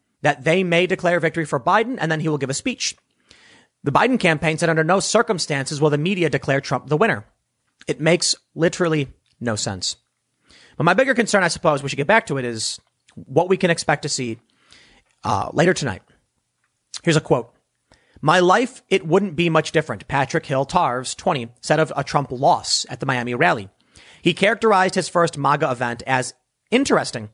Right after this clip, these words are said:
to see people of different ethnicities and backgrounds coalesce around the same cause, Donald Trump. If he lost,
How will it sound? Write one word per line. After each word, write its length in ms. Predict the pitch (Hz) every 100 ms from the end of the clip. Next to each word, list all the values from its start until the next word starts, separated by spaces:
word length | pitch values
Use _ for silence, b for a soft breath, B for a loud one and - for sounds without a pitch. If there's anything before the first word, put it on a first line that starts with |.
| b b b -
to 80 |
see 180 | 151 240
people 320 | - 262 254
of 100 | 254
different 280 | 196 190 -
ethnicities 480 | 175 165 156 156 156
and 120 | 151
backgrounds 460 | 143 185 143 127 -
coalesce 420 | 180 202 139 131
around 220 | 143 135
the 60 | 131
same 260 | 117 110
cause, 400 | 127 170 110 92 - -
Donald 240 | 110 117
Trump. 260 | - 196 - _ _ _ -
If 120 | 143
he 100 | 160
lost, 440 | 151 175 220 -